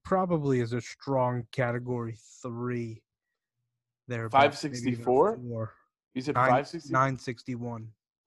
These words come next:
Speaker 2: Nine sixty-one.
Speaker 1: Five sixty-four would be awful.
Speaker 2: <laughs> That would be, <laughs> that would be, I was about to say, that's, it's crazy.
Speaker 1: That might be, like, the big red spot on Jupiter.
Speaker 2: That's just a constant hurricane, like a,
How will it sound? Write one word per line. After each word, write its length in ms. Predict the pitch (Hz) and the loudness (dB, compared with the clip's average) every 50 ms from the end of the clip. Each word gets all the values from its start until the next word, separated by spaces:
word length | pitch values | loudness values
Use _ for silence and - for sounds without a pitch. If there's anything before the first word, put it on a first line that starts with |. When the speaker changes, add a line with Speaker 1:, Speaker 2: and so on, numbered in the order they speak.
| _ _ _ _ - | _ _ _ _ -6
Speaker 2:
Nine 200 | 113 110 110 110 - | -6 -6 -6 -6 -8
sixty-one. 580 | 127 110 95 - - 98 98 101 110 101 90 - _ _ - | -10 -12 -10 -10 -8 -8 -6 -6 -8 -8 -10 -14 _ _ -2
Speaker 1:
Five 220 | 131 143 156 143 | 0 0 0 -2
sixty-four 680 | - - 135 120 - - 123 120 - - 151 156 160 143 | -4 -8 -10 -10 -10 -14 -18 -14 -10 -6 -4 -2 -2 -2
would 100 | 110 107 | -4 -6
be 120 | 117 117 117 | -12 -12 -10
awful. 200 | 120 127 123 - - | -10 -12 -12 -14 -8
Speaker 2:
<laughs> 80 | - | -2
That 140 | 170 165 151 139 | 0 2 2 2
would 40 | 131 | -2
be, 80 | 131 120 - _ _ - - 123 | -6 -8 -12 _ _ -20 -20 -20
<laughs> 340 | - _ - - - 139 - | -20 _ -20 -18 -16 -2 2
that 100 | - 175 | 4 4
would 120 | 165 - | 4 4
be, 100 | - 165 | 4 2
I 40 | 156 160 - | 2 2 2
was 180 | 160 156 147 139 | 0 -2 -2 0
about 220 | 143 156 160 156 | 0 0 0 0
to 60 | - | -4
say, 280 | - - - 175 185 156 | -12 -8 -2 0 0 2
that's, 340 | 123 135 147 143 - - - | 2 0 -2 -4 -8 -16 -18
it's 200 | 139 139 - - | -18 -18 -18 -20
crazy. 420 | - - 139 156 160 143 120 101 95 _ _ _ - | -16 -10 -6 -6 -6 -6 -6 -10 -14 _ _ _ -2
Speaker 1:
That 140 | 135 151 | 0 2
might 200 | 165 160 143 127 | 2 2 2 2
be, 140 | 120 135 131 | 0 0 -2
like, 240 | 127 120 120 117 - | -2 -2 -6 -6 -6
the 80 | 135 123 | -6 -6
big 360 | 117 117 117 - 147 131 127 | -6 -6 -4 -2 -2 -2 0
red 280 | 127 139 127 120 113 | -2 -2 -2 -2 -6
spot 400 | - - - - 147 135 139 139 | -10 -16 -8 -4 -2 -2 -2 -2
on 180 | 131 117 113 113 | -4 -6 -10 -10
Jupiter. 460 | 110 127 143 139 135 139 123 - - _ _ _ _ _ _ _ _ _ _ _ _ _ _ _ _ _ _ _ _ _ _ _ _ _ _ _ _ _ _ _ _ _ _ _ _ _ _ _ _ _ _ | -8 -8 -8 -6 -6 -10 -12 -12 -16 _ _ _ _ _ _ _ _ _ _ _ _ _ _ _ _ _ _ _ _ _ _ _ _ _ _ _ _ _ _ _ _ _ _ _ _ _ _ _ _ _ _
Speaker 2:
That's 280 | 135 151 196 226 233 - | 4 6 6 6 6 2
just 140 | 285 233 214 | 0 -2 -2
a 60 | 175 | -4
constant 580 | - - 175 170 170 160 - - - 151 151 - - | 0 4 4 4 4 4 2 -2 -2 -4 -4 -6 0
hurricane, 580 | 127 143 139 147 143 - 165 160 160 170 170 151 | 4 6 6 6 6 4 2 2 2 2 0 -2
like 120 | 135 123 | 0 0
a, 140 | 120 120 123 | 0 0 2